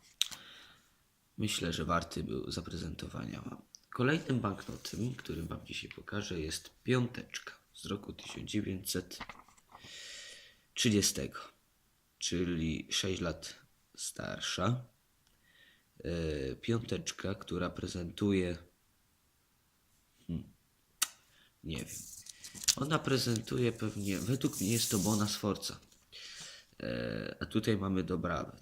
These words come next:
To jest według mnie Bona Sforza, dlatego, bo na znaku wodnym, niestety dzisiaj tego wam nie zaprezentuję, ale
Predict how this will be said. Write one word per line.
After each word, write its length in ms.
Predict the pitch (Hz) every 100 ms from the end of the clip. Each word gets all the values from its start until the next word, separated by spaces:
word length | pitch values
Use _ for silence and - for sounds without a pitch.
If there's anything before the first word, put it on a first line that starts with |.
| -
To 120 | 95
jest 320 | 110 - -
według 380 | 98 98 85 -
mnie 140 | 82
Bona 300 | 87 92 87
Sforza, 720 | - - 85 78 - 98 127 - - _
dlatego, 600 | - 85 - 113 120 78
bo 420 | 62 57 92 110 95
na 80 | 82
znaku 420 | - 117 - 98
wodnym, 640 | 87 76 - 67 104 - - _
niestety 400 | - - - -
dzisiaj 320 | - 95 - -
tego 280 | - -
wam 220 | 101 98 95 - _ _ _ _ _ _ _ -
nie 140 | 107
zaprezentuję, 1120 | 107 98 - 110 101 95 95 - 113 120 104 -
ale 480 | 104 98 101 -